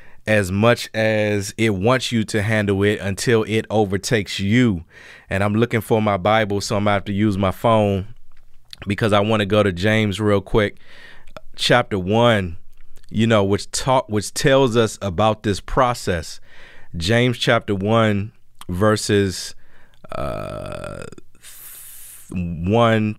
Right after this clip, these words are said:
through, uh, James chapter one, verse thirteen through fifteen. "Let no man say when he is tempted, 'I am tempted of God or from God.'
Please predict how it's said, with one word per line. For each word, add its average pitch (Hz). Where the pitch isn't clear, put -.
through, 104
uh, 90
James 120
chapter 127
one, 98
verse 104
thirteen 110
through 98
fifteen. 90
"Let 113
no 123
man 117
say 117
when 107
he 110
is 95
tempted, 139
'I 101
am 95
tempted 110
of 85
God 90
or 87
from 110
God.' 80